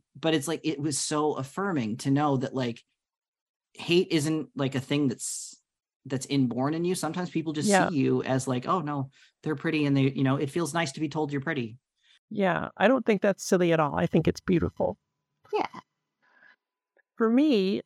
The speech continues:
Speaker 2: this issue with compliments carried over even with my lady friends,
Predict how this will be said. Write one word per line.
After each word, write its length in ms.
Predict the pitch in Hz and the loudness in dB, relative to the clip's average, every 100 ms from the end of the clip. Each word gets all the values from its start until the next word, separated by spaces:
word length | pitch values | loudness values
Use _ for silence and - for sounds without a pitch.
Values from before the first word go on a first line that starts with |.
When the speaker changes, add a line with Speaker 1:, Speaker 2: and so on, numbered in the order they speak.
| _ - | _ -2
Speaker 2:
this 160 | 214 | 2
issue 220 | 254 - | 2 2
with 160 | 247 - | 0 -2
compliments 760 | - 196 196 190 170 - - - | 0 0 0 0 0 -2 -8 -14
carried 320 | - 233 240 | 2 4 4
over 420 | 220 220 170 156 - _ _ _ - | 2 2 0 -2 -6 _ _ _ 0
even 280 | 240 254 | 2 2
with 180 | 202 208 185 | 2 2 2
my 120 | 180 | 4
lady 280 | 175 165 156 | 4 2 0
friends, 460 | - - 170 160 | -4 -6 -6 -10